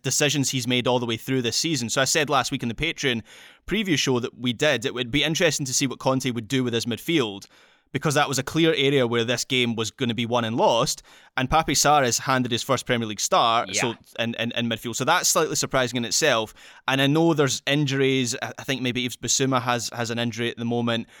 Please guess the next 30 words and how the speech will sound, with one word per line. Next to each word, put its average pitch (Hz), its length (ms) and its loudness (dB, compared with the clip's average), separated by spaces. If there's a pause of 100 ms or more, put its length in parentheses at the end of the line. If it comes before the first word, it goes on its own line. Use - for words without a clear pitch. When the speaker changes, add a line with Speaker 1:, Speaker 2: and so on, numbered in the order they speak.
Speaker 1:
so - 120 0
that 147 140 4
is 123 80 -2
a 120 40 -6
factor. 127 320 0
Bentancur's 127 720 0
not 113 140 -2
available 113 380 -4
either. 113 320 -2 (420)
But - 180 -2
to 165 80 -2
set - 320 0
up - 180 0
his 151 200 0
team 135 520 0
in 131 120 2
the 135 60 2
way 139 120 4
that 135 100 -4
he 120 120 -4
did 139 200 2
against 120 340 -2
Arsenal, 120 380 0
where 135 360 4 (200)
it - 140 -2
was 156 100 -4
almost 208 300 0
like - 180 0
Conte 165 320 0
either 135 400 0